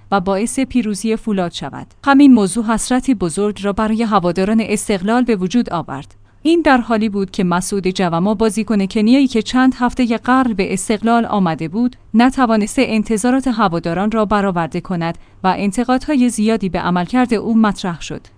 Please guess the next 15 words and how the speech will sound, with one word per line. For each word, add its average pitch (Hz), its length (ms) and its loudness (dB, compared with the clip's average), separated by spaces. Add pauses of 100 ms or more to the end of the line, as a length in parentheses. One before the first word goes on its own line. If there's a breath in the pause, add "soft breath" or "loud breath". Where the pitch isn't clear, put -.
(180)
حالا 247 200 6
بعد 269 240 2
از 247 120 0
جدایی 202 400 -2
پیتو 233 360 -6
موسیمان، 220 600 0
سرمربی 196 680 -2
آفریقایی 262 640 -2
از 240 140 -2
استقلال، 208 560 -2
مدیران 190 420 0
این 233 220 2
باشگاه 202 500 -4
اعلام 190 300 -4
می‌کنند 185 480 -4